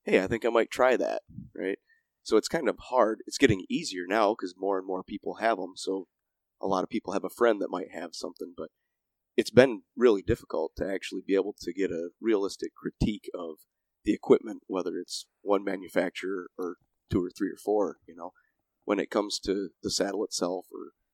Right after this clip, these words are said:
climbing sticks or anything like that. So that was where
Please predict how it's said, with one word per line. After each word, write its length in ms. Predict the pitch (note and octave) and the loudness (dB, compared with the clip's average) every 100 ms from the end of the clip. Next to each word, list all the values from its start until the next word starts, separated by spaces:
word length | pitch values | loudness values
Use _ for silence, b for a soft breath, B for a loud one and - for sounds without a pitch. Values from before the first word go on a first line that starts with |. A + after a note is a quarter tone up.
| _ | _
climbing 380 | - G#2+ G2+ F2 | 2 2 2 -4
sticks 560 | - F#2 F2 - - - | -4 -2 -2 -6 -12 -12
or 280 | E2 E2 - _ _ _ _ - | -12 -12 -14 _ _ _ _ 0
anything 440 | A2+ G#2+ F#2+ E2 | 2 2 0 -6
like 220 | E2 E2+ - | -10 -14 -10
that. 220 | - - | -10 -10
So 320 | - G2+ G#2 - _ _ - | -2 0 0 -4 _ _ 8
that 160 | E3+ | 10
was 140 | C3+ A2+ | 10 6
where 340 | G#2+ G2+ F#2 | 4 4 0